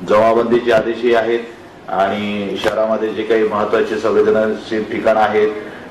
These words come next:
जागा असतील, कार्यालय असतील, घरं असतील, ऑफिसेस असतील किंवा रॅलीज असतील किंवा कुठलाही बाकीचे प्रकार असतील, तर त्याच्यावरती आमचं लक्ष आहे आणि कायदा व सुव्यवस्था मोडणाऱ्यांवरती निश्चितच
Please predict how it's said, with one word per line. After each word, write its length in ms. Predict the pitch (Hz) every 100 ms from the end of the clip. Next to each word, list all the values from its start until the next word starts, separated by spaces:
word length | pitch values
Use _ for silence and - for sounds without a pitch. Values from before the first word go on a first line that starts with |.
| -
जागा 260 | 107 107
असतील, 460 | 113 110 - 113 110
कार्यालय 360 | 110 101 107 -
असतील, 540 | 110 107 113 110 107 - -
घरं 280 | 95 110 113
असतील, 260 | 107 117 104
ऑफिसेस 440 | 98 117 107 107
असतील 440 | 101 98 113 104 101 - - - -
किंवा 180 | 127 135
रॅलीज 320 | 135 131 139
असतील 240 | 135 131 131
किंवा 180 | 131 131
कुठलाही 340 | 127 120 127
बाकीचे 320 | 120 117 120
प्रकार 320 | 113 110 110
असतील, 400 | 104 101 123 127
तर 60 | 131
त्याच्यावरती 920 | 131 113 127 117 110 120 120 113 - - - -
आमचं 280 | 90 104 110
लक्ष 260 | 107 101 120
आहे 300 | 107 120 -
आणि 500 | 131 107 107 107 104 - - - - - -
कायदा 240 | 110 104 117
व 140 | 113
सुव्यवस्था 460 | 113 117 110 - 113
मोडणाऱ्यांवरती 920 | 107 104 101 110 110 110 107 104 110
निश्चितच 760 | 104 104 - 117 117 120 -